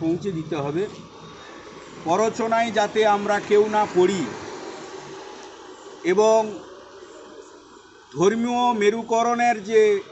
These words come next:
খেলা, সেই খেলা থেকে আমরা যাতে দূরে থাকি এবং এই ধর্মীয় কে-, মেরুকরণকে নিয়ে একটা বিশৃঙ্খলা সৃষ্টি করার চেষ্টা চলছে। পুলিশ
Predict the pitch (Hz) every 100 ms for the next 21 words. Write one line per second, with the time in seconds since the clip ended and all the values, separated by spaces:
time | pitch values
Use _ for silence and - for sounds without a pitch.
0 | - - 190 190 123 - - - - -
1 | - - - - - - - 202 233 -
2 | 180 214 226 226 233 220 196 196 180 180
3 | 156 151 151 131 131 - 98 - - -
4 | - - - - - - - - - -
5 | - - 190 226 240 240 226 - 190 208
6 | 151 131 151 190 226 240 247 247 247 214
7 | 190 180 196 247 254 247 247 240 240 226
8 | 226 226 220 - - - - - 214 156
9 | 202 - - 254 247 226 233 220 - 190
10 | - 196 214 208 196 - 170 - 160 160
11 | 139 135 233 - - - - _ _ _
12 | _ 147 196